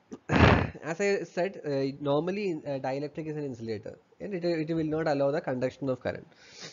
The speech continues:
So inside dielectric, we usually call charges bounded charges. Outside, we call that it is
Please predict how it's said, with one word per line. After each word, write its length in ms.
So 120
inside 420
dielectric, 420
we 80
usually 340
call 180
charges 600
bounded 440
charges. 380
Outside, 460
we 100
call 260
that 220
it 140
is 240